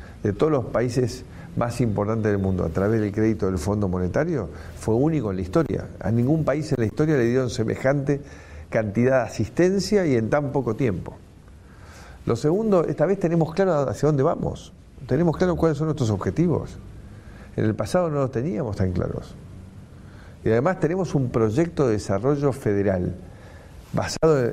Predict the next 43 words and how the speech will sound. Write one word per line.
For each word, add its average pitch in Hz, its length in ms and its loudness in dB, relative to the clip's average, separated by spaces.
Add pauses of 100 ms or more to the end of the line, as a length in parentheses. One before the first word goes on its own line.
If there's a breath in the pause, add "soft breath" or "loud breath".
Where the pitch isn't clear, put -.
(160)
en 113 180 2
la 98 100 4
creación 104 340 2
de 127 60 4
empleo 110 320 2
privado, 98 500 2 (880 loud breath)
que - 260 0 (800)
también 160 600 2 (260)
lo 127 80 2
hemos 123 160 2
puesto 151 240 2
sobre 117 200 2
la 104 80 2
mesa 98 300 0
y 123 200 0
que 107 280 0 (720 loud breath)
en 107 140 2
el 110 160 2
dos 113 140 2
mil 175 120 0
diecisiete 151 440 0
se 123 160 0
demostró 117 600 2
que 135 200 2
puede, 156 600 2
que, - 260 -4
que - 160 -2
de 107 100 4
ahí 180 160 4
se 151 180 2
genera, 139 460 2 (400 loud breath)
generamos 143 360 0
seiscientos 107 440 2
mil 139 140 2
puestos 123 320 0
de - 20 -4
trabajo 170 400 2
en 98 80 0
ese 98 200 0
año. - 260 -4 (680 loud breath)
Entonces 110 240 2
creo 165 200 4
que 135 280 0